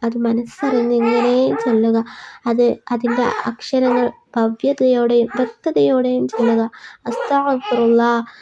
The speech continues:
അസ്തഗ്ഫിറുല്ലാ" എന്ന് ചൊല്ലുക. അല്ലാതെ "അസ്തഗ്ഫിറുല്ലാ, അസ്തഗ്ഫിറുല്ലാ, അസ്തഗ്ഫിറുല്ലാ" അങ്ങനെ ചൊല്ലിയതുകൊണ്ട് കാര്യമില്ല. അതിൽ, അതിൽ ഒരുപാട് വാക്കുകൾ മിസ്സാവുന്നുണ്ട്.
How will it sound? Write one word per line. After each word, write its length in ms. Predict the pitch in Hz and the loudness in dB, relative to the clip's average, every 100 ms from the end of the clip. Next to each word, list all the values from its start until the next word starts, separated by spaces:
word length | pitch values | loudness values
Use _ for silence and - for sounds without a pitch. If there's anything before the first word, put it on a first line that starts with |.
| - - | -14 -8
അസ്തഗ്ഫിറുല്ലാ" 1120 | 254 453 294 311 302 - 240 233 226 233 240 226 | -6 0 2 2 0 0 0 2 2 2 2 0
എന്ന് 200 | 240 254 | 0 0
ചൊല്ലുക. 340 | 254 233 233 233 233 - 494 | 0 0 0 -2 -4 -6 -4
അല്ലാതെ 340 | 494 240 240 | 2 2 2
"അസ്തഗ്ഫിറുല്ലാ, 480 | 247 - 240 240 233 | 0 -2 -2 0 0
അസ്തഗ്ഫിറുല്ലാ, 400 | 240 262 247 240 | -2 -2 0 0
അസ്തഗ്ഫിറുല്ലാ" 480 | - 269 254 247 233 - - 370 | -2 -2 -2 -2 -4 -6 -20 -8
അങ്ങനെ 300 | 415 349 392 392 | 0 4 6 4
ചൊല്ലിയതുകൊണ്ട് 680 | 453 262 254 254 254 254 | 4 4 4 4 2 2
കാര്യമില്ല. 560 | 254 247 220 233 233 220 - | 0 0 2 2 2 0 -4
അതിൽ, 220 | 233 269 269 _ _ _ - | -6 -4 -6 _ _ _ -4
അതിൽ 280 | 320 349 349 | -2 0 0
ഒരുപാട് 500 | 285 269 285 285 294 | 0 -2 -4 -4 -2
വാക്കുകൾ 560 | 269 247 240 240 277 294 | 0 0 0 -2 -2 0
മിസ്സാവുന്നുണ്ട്. 880 | 285 254 247 - 254 240 233 226 226 | 0 0 -2 -4 -2 0 0 -2 -4